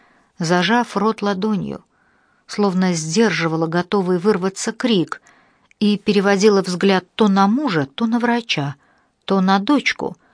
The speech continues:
которая лежала на больничной койке и выглядела довольно бодро. Томас не был уверен, что смысл сказанных доктором слов дошел до его сознания. Все это казалось чем-то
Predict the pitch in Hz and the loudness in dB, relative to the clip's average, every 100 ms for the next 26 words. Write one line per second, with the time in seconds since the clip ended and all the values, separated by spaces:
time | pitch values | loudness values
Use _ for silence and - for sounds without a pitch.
0 | _ _ 175 175 170 170 185 196 196 165 | _ _ -4 2 2 2 0 0 0 0
1 | 160 160 175 185 180 - 175 170 277 269 | -2 -2 0 0 0 -2 -2 -2 -4 -2
2 | 226 226 _ _ _ _ 202 202 180 214 | -6 -6 _ _ _ _ 2 2 2 -2
3 | 214 190 196 185 175 165 165 175 202 214 | -2 0 -2 0 -2 0 0 0 0 0
4 | 190 156 147 - _ _ _ _ _ _ | -2 -4 -8 -12 _ _ _ _ _ _
5 | _ _ _ - 220 220 226 269 269 180 | _ _ _ 0 2 2 0 0 0 2
6 | 160 160 170 233 190 170 - - - - | 0 0 2 2 2 -4 -10 -20 -10 -4
7 | 196 175 - 190 214 - 180 - - 214 | -4 -4 0 2 2 0 -6 -6 -4 0
8 | 214 175 170 165 156 190 - 180 175 - | 0 0 -4 -4 -2 -4 -2 -4 -4 -4
9 | 214 240 - - _ _ - 185 - 262 | -2 -2 -2 -10 _ _ -6 -4 0 0
10 | 202 147 143 143 - 156 151 143 - - | 0 -2 -2 -4 -4 -4 -4 -6 -8 -12
11 | - _ _ _ - - 175 180 175 185 | -16 _ _ _ -10 -2 -2 -2 -4 -2
12 | 175 196 180 - 202 180 - 175 | 0 -2 -2 -2 -2 -2 -2 -6